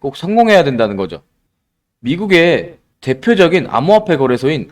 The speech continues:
코인베이스는 씨에프티 승인을 받으면 칠월 십오 일부터 아발란체, 체인링크, 폴가닷, 스텔라루멘, 시바이누를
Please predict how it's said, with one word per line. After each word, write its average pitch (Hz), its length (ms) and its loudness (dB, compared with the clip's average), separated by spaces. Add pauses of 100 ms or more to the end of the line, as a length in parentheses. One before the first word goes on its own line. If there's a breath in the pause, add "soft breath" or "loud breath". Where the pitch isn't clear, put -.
(120)
코인베이스는 165 840 0 (360)
씨에프티 254 480 -4
승인을 202 360 -2
받으면 120 540 -4
칠월 185 260 0
십오 147 440 -2
일부터 113 500 -4 (320)
아발란체, 117 720 0 (500)
체인링크, 147 720 -4 (460)
폴가닷, 196 640 2 (600)
스텔라루멘, 143 760 0 (460)
시바이누를 156 760 -2